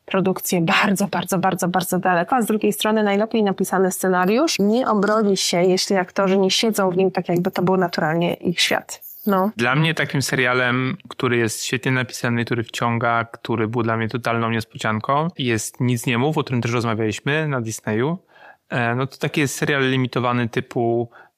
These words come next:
Speaker 2: Turbo. Pojawił się, znaczy t-, dla mnie przynajmniej znikąd, bo nie czytałem reportażu Patryka Radena Kifa, na, na którym jest, na, na którym fabuła jest oparta.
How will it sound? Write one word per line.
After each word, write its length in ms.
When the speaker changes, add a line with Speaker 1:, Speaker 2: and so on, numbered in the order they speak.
Speaker 2:
Turbo. 560
Pojawił 340
się, 560
znaczy 360
t-, 240
dla 320
mnie 180
przynajmniej 380
znikąd, 600
bo 80
nie 120
czytałem 320
reportażu 540
Patryka 560
Radena 340
Kifa, 320
na, 180
na 200
którym 360
jest, 500
na, 280
na 540
którym 400
fabuła 260
jest 120
oparta. 840